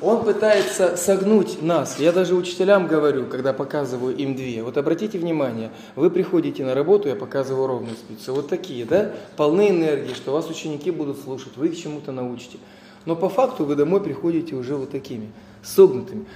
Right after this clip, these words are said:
потому что никому не надо ваше обучение. И Господь, Он, в принципе, понимает это и знает, что и в церкви зачастую происходит то же самое. Мы говорим: "Господи, мы Тебя любим", а по факту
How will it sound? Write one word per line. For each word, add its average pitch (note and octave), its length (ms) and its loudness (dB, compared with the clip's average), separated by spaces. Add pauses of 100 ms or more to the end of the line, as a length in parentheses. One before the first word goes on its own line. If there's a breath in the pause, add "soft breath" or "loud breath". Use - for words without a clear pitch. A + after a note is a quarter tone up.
потому F3+ 240 -2
что F#3 140 -6
никому G3+ 320 -4
не G3+ 120 -2
надо C#3 280 -4
ваше A2+ 300 -10
обучение. A#2 520 -12 (440 loud breath)
И C#3 320 -4 (200)
Господь, G#3 520 2
Он, B2+ 160 -10
в - 200 -18
принципе, F#3 340 0
понимает C3+ 560 -2 (300)
это A2+ 320 -10 (260 loud breath)
и C3 80 -8
знает, D3+ 340 -2
что - 220 -8
и C#3+ 160 -10
в C#3 60 -12
церкви F#3+ 460 0
зачастую B2+ 560 -8
происходит C#3 580 -8
то C#3+ 100 -10
же C3 80 -10
самое. A#2 380 -10 (440 loud breath)
Мы D3 100 -8
говорим: E3 420 -2
"Господи, C#3 380 -8
мы A#2+ 140 -8
Тебя A2+ 240 -10
любим", A2 300 -12 (560 loud breath)
а C3+ 100 -10
по C#3+ 120 -10
факту F#3 420 -8